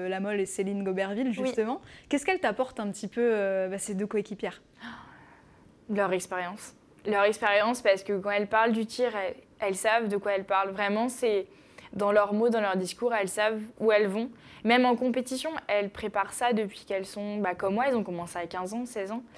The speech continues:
Speaker 2: Et je crois qu'elles ont tellement d'expérience et on communique beaucoup là-dessus, on partage. Notamment en termes de stratégie, des fois les états d'esprit en finale, euh, ben, chacun a sa vision et on débat là-dessus. Et c'est tellement enrichissant et je pense qu'aujourd'hui on a une équipe de France qui est très forte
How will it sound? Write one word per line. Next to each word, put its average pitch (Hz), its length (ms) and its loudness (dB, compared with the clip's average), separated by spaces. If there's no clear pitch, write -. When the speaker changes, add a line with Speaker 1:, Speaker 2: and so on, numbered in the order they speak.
Speaker 2:
Et 220 80 2
je - 100 -4
crois 226 240 2
qu'elles 185 760 0
ont 185 80 -4
tellement 233 360 0
d'expérience 226 680 -4
et 202 80 -4
on 196 100 0
communique 226 440 2
beaucoup 247 260 0
là-dessus, 262 360 -4
on 247 160 -6
partage. 220 540 -2
Notamment 214 460 2
en 247 60 2
termes 202 180 0
de 190 80 -2
stratégie, 220 500 -4
des 226 140 -2
fois 226 160 -4
les 202 180 0
états 190 220 -6
d'esprit 202 380 -6
en 214 80 -8
finale, 214 400 -2
euh, 185 280 2
ben, 180 240 4
chacun 196 340 -4
a 220 120 0
sa 196 140 -8
vision 190 380 -2
et 240 80 -2
on 190 80 -2
débat 196 300 2
là-dessus. 226 360 -4
Et 214 140 2
c'est 202 140 2
tellement 247 400 2
enrichissant 247 520 -2
et 226 100 -2
je 220 60 -10
pense 247 220 -6
qu'aujourd'hui 208 500 -2
on 240 80 -2
a 202 60 0
une 190 180 -2
équipe 190 220 -6
de 196 60 -4
France 226 220 -8
qui - 80 -8
est - 40 -4
très 226 160 -8
forte 294 380 -4